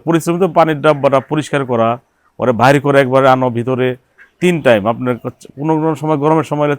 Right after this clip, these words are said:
চার টাইমও লাগে। এই চার বেলায় এই পঁয়ত্রিশটা ডিব্বা মানে বাইরে করা, আবার পঁয়ত্রিশটা ডিব্বার ভিতরে ঢোকানো পানি ভইরা, এই যে একটা সময়, এটা বিশাল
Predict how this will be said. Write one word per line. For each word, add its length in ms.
চার 200
টাইমও 260
লাগে। 180
এই 120
চার 220
বেলায় 240
এই 80
পঁয়ত্রিশটা 480
ডিব্বা 300
মানে 200
বাইরে 240
করা, 200
আবার 200
পঁয়ত্রিশটা 300
ডিব্বার 240
ভিতরে 300
ঢোকানো 220
পানি 140
ভইরা, 280
এই 120
যে 100
একটা 200
সময়, 340
এটা 120
বিশাল 260